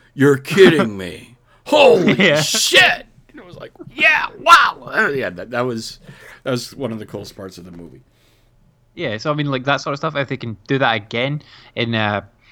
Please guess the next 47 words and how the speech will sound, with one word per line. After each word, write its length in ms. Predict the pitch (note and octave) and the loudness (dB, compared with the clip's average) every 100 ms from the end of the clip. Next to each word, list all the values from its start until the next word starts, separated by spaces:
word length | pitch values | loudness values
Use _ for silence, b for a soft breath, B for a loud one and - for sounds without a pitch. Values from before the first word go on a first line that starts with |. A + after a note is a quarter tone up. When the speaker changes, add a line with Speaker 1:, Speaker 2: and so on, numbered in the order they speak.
| - | -6
Speaker 2:
and 240 | C#3 C#3 D#3+ | -6 -2 2
they, 180 | F3 F3 | 2 4
they've 180 | D#3 | 2
obviously 280 | F#3+ E3+ D3 | 2 2 -2
t-, 140 | A2+ A#2 | -8 -6
they 80 | F3+ | -4
also 160 | D#3 | -4
take 180 | B2+ A#2 | -6 -8
feedback 520 | - B2+ B2+ A#2+ G#2+ | -8 -8 0 0 0
from 100 | - | -4
the 80 | A2+ | -2
other 100 | A2+ | -2
movies, 380 | G#2+ A#2 A2+ A2 | -2 -4 -6 -6
so 80 | A#2 | -6
if 60 | |
they 100 | B2 | -6
can 160 | A2+ A#2+ | -2 0
do 100 | B2 | 2
that 140 | B2 G#2+ | 2 0
again 380 | G#2 A2+ C3 | -2 0 2
in 100 | C3+ | 2
Doctor 260 | A2 G2+ G#2+ | 0 -2 -6
Strange, 380 | - C#3 D3+ D3+ | -6 0 0 0
if 120 | - | -4
they 100 | G#2+ | -6
can 180 | A2 G#2 | -6 -4
do 140 | G#2+ | 0
that 160 | G#2 G2+ | 0 0
again 480 | G2 G#2 A2 A2 G#2 | -2 0 0 -2 -2
in 160 | G#2+ | -4
Thor, 400 | G2 A2 A2+ A#2+ B B _ _ - | 0 2 2 0 B B _ _ -12
then 340 | - A2 G#2+ | -2 0 0
that's 260 | G#2 G#2 - | -2 -2 -6
awesome. 380 | F#2+ F#2+ F#2 E2+ - _ - | -10 -10 -14 -16 -20 _ -12
Uh, 160 | F#2+ - - b b | -12 -12 -18 b b
I 60 | G#2 | -6
love 200 | G2+ G2 | -4 -6
it. 200 | F#2+ - | -8 -12
<laughs> 60 | B B B B B - b b b b - - | B B B B B -20 b b b b -8 0
And 80 | D#3+ | 0
it, 220 | D#3+ - | 0 2
as 120 | F#3 | 4
well, 200 | A#3+ B3 | 4 4
like, 180 | D3 B2 | 4 0
Thor, 460 | - D#3 D3 C3 A2 | 0 2 4 4 2
uh, 200 | A2 G#2+ | 0 -2
Ragnarok, 580 | A2+ D#3 F3+ B2+ - | -2 -2 -2 -2 -4